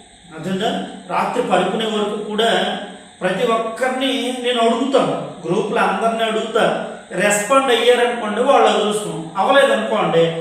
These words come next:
అది వాళ్ళ దురదృష్టం, చేసేది ఏం లేదు. అంటే ఉదయం నుంచి సాయంత్రం దాకా, తర్వాత రోజైనా నువ్వు చూసి రెస్పాండ్ అవ్వలేదనుకో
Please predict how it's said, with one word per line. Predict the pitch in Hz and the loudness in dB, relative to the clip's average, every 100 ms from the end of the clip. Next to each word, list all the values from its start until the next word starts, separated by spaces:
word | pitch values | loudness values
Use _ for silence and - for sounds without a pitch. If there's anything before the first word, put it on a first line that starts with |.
| - 226 | -8 -2
అది | 247 | 2
వాళ్ళ | 247 | 2
దురదృష్టం, | - 226 262 277 - - - - | 2 2 2 2 -2 -6 -8 -4
చేసేది | 208 226 233 233 | -4 -2 -4 -4
ఏం | 233 | -2
లేదు. | 131 120 - - - - | -4 -6 -12 -16 -20 -8
అంటే | 277 - | -4 0
ఉదయం | 240 247 247 247 | 2 2 2 0
నుంచి | 269 277 - | 0 -2 0
సాయంత్రం | 226 220 226 - 196 | 0 0 -2 -6 -2
దాకా, | 190 196 190 185 - - - - - - | -2 0 -2 -6 -10 -16 -20 -20 -18 -6
తర్వాత | 240 277 285 277 | 0 2 4 4
రోజైనా | 269 247 240 240 233 - - - - - _ 262 | 2 4 4 2 -2 -4 -10 -16 -20 -20 _ -6
నువ్వు | 277 269 | -4 -2
చూసి | 269 254 | -2 0
రెస్పాండ్ | 240 - 254 233 | -2 -2 -4 -2
అవ్వలేదనుకో | 226 220 208 190 185 185 180 180 175 - | 0 0 -2 -6 2 4 4 2 -2 -10